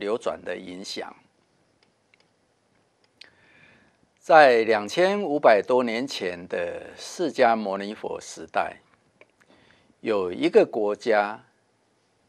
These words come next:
叫做罗叶齐国。在这个国家中，有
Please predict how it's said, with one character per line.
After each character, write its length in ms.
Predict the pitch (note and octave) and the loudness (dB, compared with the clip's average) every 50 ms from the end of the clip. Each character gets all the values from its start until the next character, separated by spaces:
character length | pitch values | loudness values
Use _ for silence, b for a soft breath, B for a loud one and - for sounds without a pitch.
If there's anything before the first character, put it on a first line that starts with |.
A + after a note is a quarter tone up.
| _ _ _ _ _ _ _ _ _ _ _ _ _ _ _ _ _ _ _ _ _ | _ _ _ _ _ _ _ _ _ _ _ _ _ _ _ _ _ _ _ _ _
叫 200 | - D#3+ C#3+ B2 | 4 6 6 6
做 540 | A#2 - A#2+ A#2 G#2+ F#2+ F2 E2 F2+ F#2+ - _ _ _ _ _ _ _ _ | 6 4 2 2 2 2 0 -2 -4 -10 -16 _ _ _ _ _ _ _ _
罗 200 | G#2+ A2+ A#2+ D3 | 0 4 4 4
叶 300 | F3 F#3+ F#3 D#3+ B2+ G#2+ | 6 6 6 6 6 4
齐 380 | - - - - G2+ G2+ G#2+ | 0 -8 -10 -10 -10 -10 -10
国。 480 | - - - - F2 D#2 C#2+ D2 F2 - _ _ _ _ _ _ _ _ _ _ _ _ _ _ _ _ _ _ _ _ _ _ _ _ _ _ _ _ _ _ _ _ _ _ _ | -12 -12 -12 -10 -8 -6 -8 -8 -8 -12 _ _ _ _ _ _ _ _ _ _ _ _ _ _ _ _ _ _ _ _ _ _ _ _ _ _ _ _ _ _ _ _ _ _ _
在 300 | _ - F3+ E3+ C3+ A#2 | _ 4 6 6 6 4
这 120 | A2 - D#3+ | 2 0 0
个 160 | C#3 C3+ A#2 | 2 2 2
国 240 | - - A2+ A2 A#2 | 2 2 0 0 0
家 220 | - C3+ B2+ B2+ | 4 4 4 4
中， 480 | B2 - B2 A#2 A2+ A2 A2 A2+ A#2 A#2 _ _ _ _ _ _ _ _ _ | 4 4 2 2 2 0 -4 -10 -16 -20 _ _ _ _ _ _ _ _ _
有 420 | - A2 - F#2 F2 F2 F2 F#2 | -10 -10 -8 -8 -8 -10 -10 -14